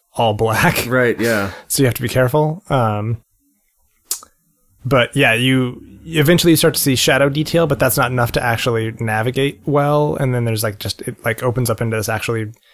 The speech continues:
Speaker 1: crazy world where there's, like, a giant labyrinth and stuff. I, I, you know, I played maybe five minutes of it, so I didn't get a good, uh,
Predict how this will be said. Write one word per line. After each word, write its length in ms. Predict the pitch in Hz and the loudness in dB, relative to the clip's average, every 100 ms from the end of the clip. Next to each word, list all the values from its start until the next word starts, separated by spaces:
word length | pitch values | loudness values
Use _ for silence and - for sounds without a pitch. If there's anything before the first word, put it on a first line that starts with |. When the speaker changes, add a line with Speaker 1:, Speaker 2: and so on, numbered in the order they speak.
| _ _ | _ _
Speaker 1:
crazy 320 | - 123 107 | -2 0 0
world 420 | 101 107 110 110 | 0 0 2 0
where 80 | 113 | 0
there's, 180 | 110 110 | -4 -4
like, 100 | 113 | -4
a 60 | |
giant 460 | 113 110 107 107 - | -4 -4 -6 -8 -6
labyrinth 500 | 113 107 110 113 - | -2 0 -2 -4 -4
and 100 | 113 | -6
stuff. 200 | - 117 | -6 -4
I, 160 | 135 151 | -6 -2
I, 100 | 147 | 0
you 160 | 143 147 | 2 0
know, 80 | 113 | 0
I 120 | 110 | -2
played 240 | 127 113 | -2 -2
maybe 260 | 113 113 - | -2 -6 -10
five 320 | - - - | -8 -8 -6
minutes 240 | 117 120 123 | -6 -4 -4
of 80 | |
it, 80 | 127 | -4
so 100 | - | -4
I 40 | 120 | -4
didn't 220 | 117 123 | -4 -4
get 120 | 120 | -2
a 80 | 113 | -2
good, 300 | 107 110 110 | 0 0 0
uh, 280 | 110 113 | -4 -4